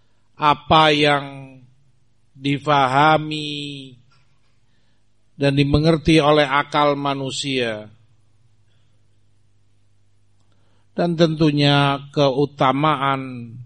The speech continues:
dan kemuliaan Allah di atas segala-galanya. Namun Allah jelaskan sebagian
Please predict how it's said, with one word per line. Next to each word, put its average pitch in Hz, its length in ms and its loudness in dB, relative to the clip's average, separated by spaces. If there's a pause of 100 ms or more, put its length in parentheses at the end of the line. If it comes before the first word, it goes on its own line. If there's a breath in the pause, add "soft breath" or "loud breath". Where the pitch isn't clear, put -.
(760)
dan 127 240 -2
kemuliaan 127 640 2
Allah 123 400 0
di 120 160 -2
atas 123 480 -4
segala-galanya. 110 1300 -8 (1300)
Namun 156 400 -4
Allah 170 240 2
jelaskan 160 800 0
sebagian 147 1500 -2